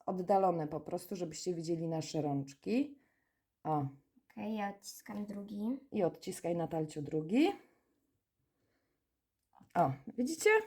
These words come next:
Speaker 1: Patrzcie się, jaki ładny kwiatuszek.
Speaker 2: Okej,
Speaker 1: O.
Speaker 2: to odłożę już.
Speaker 1: Bardzo, bardzo, bardzo, y, ładnie wygląda przy tych kwiatkach. Bardzo ma długie pręciki, więc cały, y, jakby kwiatuszek jest,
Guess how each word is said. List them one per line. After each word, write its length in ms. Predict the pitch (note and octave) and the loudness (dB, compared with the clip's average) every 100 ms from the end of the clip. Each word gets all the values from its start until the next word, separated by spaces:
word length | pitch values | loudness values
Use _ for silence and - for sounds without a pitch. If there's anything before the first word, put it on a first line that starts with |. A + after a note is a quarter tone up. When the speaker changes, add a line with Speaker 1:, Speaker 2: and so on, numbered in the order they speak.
| - - | -4 -2
Speaker 1:
Patrzcie 380 | G#3+ F#3+ - F3 | 0 2 -2 -6
się, 140 | - | -2
jaki 280 | D#3 D3+ D#3 | 0 0 0
ładny 320 | E3 D3+ D#3 | 0 0 -2
kwiatuszek. 640 | D3+ F#2 - - - - _ _ _ _ _ _ _ _ - | -4 -8 -8 -14 -14 -18 _ _ _ _ _ _ _ _ -20
Speaker 2:
Okej, 520 | A3 - G3 G#3 C4 C4 | -20 -14 -6 -4 -2 0
Speaker 1:
O. 140 | D#3 | 0
Speaker 2:
to 180 | A3+ A#3+ | 0 0
odłożę 500 | A#3+ A#3 G3+ F#3+ G3 | 0 -2 -4 -6 -8
już. 240 | A3 - | -8 6
Speaker 1:
Bardzo, 400 | G#3+ B3 A3+ A3+ | 10 10 8 2
bardzo, 460 | G#3 G#3+ A3 G#3 G#3 | 6 8 8 6 2
bardzo, 320 | G3+ G#3 G#3 G#3 - | 4 4 0 -4 -2
y, 240 | F3+ F3+ | 0 2
ładnie 340 | F#3 G3+ G3+ F3+ | 4 4 4 2
wygląda 380 | E3+ F3 E3 D#3 | 4 6 6 2
przy 140 | - | 0
tych 160 | E3 - | -6 -4
kwiatkach. 560 | - B2+ - D3+ - | -2 -2 -4 -12 -2
Bardzo 280 | F#3 F#3+ G#3 | 0 2 4
ma 120 | F3 | 4
długie 300 | E3+ F#3+ F3+ | 4 2 2
pręciki, 500 | - D3+ D3+ A3 C#4 | 2 0 0 0 2
więc 240 | F3+ E3+ - | 4 4 6
cały, 340 | A3+ B3 - | 6 6 4
y, 100 | F3+ | 2
jakby 320 | F#3 G#3 G3+ F#3 | 4 4 2 -2
kwiatuszek 540 | G3 F3 G#3+ A3 F#3 | 0 0 0 0 0
jest, 360 | F#3 F#3+ - | 0 0 -4